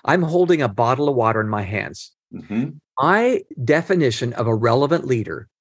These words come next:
Speaker 1: is someone who uses what is cultural to say what is timeless.
Speaker 2: Oh, say
Speaker 1: They
Speaker 2: that again.
Speaker 1: Okay.
Speaker 2: Oh my
Speaker 1: They
Speaker 2: gosh.
Speaker 1: use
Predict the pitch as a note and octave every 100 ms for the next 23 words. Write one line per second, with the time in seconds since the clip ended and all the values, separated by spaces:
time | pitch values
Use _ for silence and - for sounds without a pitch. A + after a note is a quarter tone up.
0 | _ - _ - C3 - - E3+ G3 F#3+
1 | D#3 C#3+ B2 A2 D#3 A3+ A#3+ G3 F3 -
2 | D3 B2 A2+ - A3 A3 - G#2+ E2+ -
3 | _ _ _ - A2+ - E3 E3 C#3 C3
4 | A2 - - A2+ F#2 - - - _ _
5 | _ _ _ _ _ _ _ C#3+ B2 B2
6 | C#3 C3 B2 A2+ F#2+ - _ _ - A#2+
7 | C#3 G2+ B3 A3+ C3+ E2+ - G3 B3